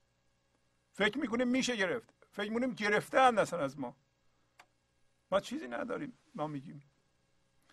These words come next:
بنابراین معشوق، اون اصل بیداری، از ما به زبان شادی، یعنی ش-، شادیشو در ما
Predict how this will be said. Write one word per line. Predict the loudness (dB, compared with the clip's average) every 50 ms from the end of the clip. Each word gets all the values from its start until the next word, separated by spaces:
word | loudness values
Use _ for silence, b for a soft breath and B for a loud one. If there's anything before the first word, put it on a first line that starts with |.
| b b b b b b b b b b b 0
بنابراین | 4 6 8 8 8 8 6 6 4 2 0 0
معشوق، | 0 6 8 8 8 8 6 2 -4 -4 -4 -4 -6 -8 -10 -14 _ _ _ _ _ _ _ _ _ _ _ _ _ _ _ _ _ _ _ -6
اون | -4 -2 4
اصل | 6 6 6 6 4 0 -8
بیداری، | -8 -8 -8 2 4 6 6 6 6 2 -2 -6 -8 -10 -10 -12 -16 _ _ _ _ _ _ _ _ _ _ _ _ _ _ _ _ _ _ _ _ _ _ _ _ _ _ _ _ _ _ _ _ _ _ _ _ _ _ _ _ _ _ _ _ _ _ _ _ _ _ _ _ _ _ _ _ _ _ _ _ _ _ _
از | 2 2 2 2 2 0
ما | 0 2 2 2 0 -2 -6 _ _ _ _ _ _ _ _ _ _ _ _ _ _ _ _ _ _ _ _ _ _ _ _ _ _ _ _ _ _ _ 0
به | 0 2
زبان | 6 6 6 6 8 6 4 4 2 0 -2
شادی، | -4 0 4 6 6 6 4 2 -2 -8 -10 -14 _ _ _ _ _ _ _ _ _ _ _ _ _ _ _ _ _ _ _ _ _ _ _ _ _ _ _
یعنی | -8 -8 -6
ش-، | -8 -8 -12 -14 _ _ _ _ _
شادیشو | -16 -12 -4 0 2 4 4 2 0 -4 -4 0
در | 4 6 6 6
ما | 6 2 0 -2 -2 -4